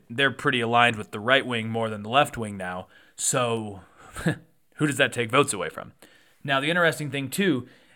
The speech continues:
is that there's a third-party ballot access expert that I was reading, Richard Winger, and he said, in quotes, "The vast majority of states have fairly easy ballot access requirements for presidential candidates who run outside the two major parties." But Winger also added that it would be far easier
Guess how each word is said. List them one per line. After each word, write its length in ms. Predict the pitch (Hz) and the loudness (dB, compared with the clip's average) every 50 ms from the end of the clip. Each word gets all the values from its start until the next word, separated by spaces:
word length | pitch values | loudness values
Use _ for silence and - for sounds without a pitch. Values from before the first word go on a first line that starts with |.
| _ _ - | _ _ -6
is 180 | 156 151 139 | -6 -4 -4
that 140 | 147 143 135 | -4 -4 -2
there's 180 | 151 147 143 135 | -2 -2 0 -2
a 80 | 131 | -4
third-party 640 | 123 - - 175 175 165 170 - 147 147 143 139 131 | -6 -4 -2 0 0 -2 0 2 2 4 4 2 2
ballot 380 | 127 120 123 123 127 131 127 - | 0 2 4 4 4 4 2 0
access 540 | - 117 117 113 - - 131 123 117 - - | -2 -2 -2 -2 -2 -4 -4 -4 -4 -4 -2
expert 500 | 123 151 156 - - 170 160 160 151 139 147 | 0 0 0 -2 -2 0 2 2 2 2 2
that 100 | 147 143 | 2 2
I 100 | 139 135 | 2 2
was 160 | 139 123 113 | 0 -2 -4
reading, 460 | 127 135 135 131 135 131 131 117 107 | -2 -2 -2 -2 -2 -4 -6 -4 -2
Richard 440 | 120 127 127 - 135 123 120 113 - | -2 -2 -2 0 -2 -2 -2 -4 -4
Winger, 520 | 120 127 139 143 135 131 127 123 123 - - - - _ _ - | -4 -2 -2 0 2 2 0 0 -2 -4 -10 -20 -20 _ _ -10
and 120 | 139 135 | -6 -2
he 120 | 143 170 185 | 0 0 0
said, 320 | 180 - 170 151 143 139 | 2 4 4 6 6 4
in 120 | 131 127 | 2 -2
quotes, 480 | 123 - 127 120 117 117 117 113 - - - - _ - | -2 -2 0 0 0 -2 -4 -6 -8 -12 -14 -18 _ -10
"The 80 | 135 | -4
vast 340 | 127 127 143 147 175 180 190 | 2 6 8 8 8 6 4
majority 440 | 208 190 147 160 160 156 151 143 139 | 2 2 4 6 6 6 6 4 0
of 100 | 123 - | -2 -2
states 360 | - - 127 127 131 127 - | -2 0 0 0 0 0 -2
have 200 | - 127 123 120 | -2 -2 -2 -2
fairly 360 | - - 147 151 151 147 139 | 0 2 4 4 4 2 0
easy 280 | 120 131 135 120 127 127 | -2 -4 -4 -4 -4 -4
ballot 320 | 110 120 117 120 120 117 | -2 0 0 2 2 0
access 380 | 110 110 - - - 110 - - | 0 -2 -4 -4 -6 -8 -8 -8
requirements 560 | 117 - - 185 202 220 180 123 101 92 92 | -10 2 6 8 10 10 8 6 2 -4 -10
for 100 | - 110 | -12 -8
presidential 500 | - 123 123 110 110 113 113 110 - 113 | -4 -4 -4 -2 -4 -6 -6 -6 -8 -8
candidates 460 | - - 170 180 156 120 107 104 - | -4 -2 0 0 0 -2 -6 -8 -8
who 140 | - 131 123 | -8 -6 -2
run 160 | 123 135 131 | -2 0 0
outside 440 | 131 123 120 - - 123 113 113 113 | 0 0 -2 -2 -4 -4 -4 -4 -6
the 60 | 117 | -8
two 180 | 117 - 120 113 | -10 -8 -8 -8
major 300 | 107 101 101 95 107 110 | -6 -8 -8 -8 -10 -2
parties." 480 | - 180 196 185 98 - - - - - _ _ - - - - _ _ _ _ _ _ _ _ _ _ | 2 4 4 4 4 0 -6 -16 -20 -20 _ _ -20 -20 -20 -20 _ _ _ _ _ _ _ _ _ _
But 120 | - 139 143 | -4 -2 0
Winger 320 | 147 160 170 165 151 139 | 2 2 2 2 2 4
also 360 | 123 147 165 160 - 160 127 | 6 6 6 6 6 4 4
added 340 | 107 117 120 120 120 120 117 | 4 4 2 2 0 -2 -2
that 100 | 123 127 | -4 -4
it 80 | 127 123 | -4 -4
would 160 | 135 147 131 | -4 -4 -2
be 100 | 139 123 | -4 -4
far 440 | - - - 175 185 214 196 - - | -4 0 4 6 8 8 8 6 2
easier 640 | 165 185 220 247 226 190 139 113 101 95 117 - | 0 0 0 2 2 0 0 0 -2 -4 -8 -10